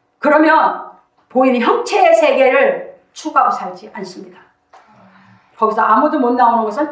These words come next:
형이 하학적인 어려서부터 습관적으로 된 사고에서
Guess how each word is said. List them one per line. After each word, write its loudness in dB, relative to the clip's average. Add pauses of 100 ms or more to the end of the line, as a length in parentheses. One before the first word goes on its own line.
(160)
형이 2
하학적인 0
어려서부터 4 (680)
습관적으로 0
된 -2
사고에서 0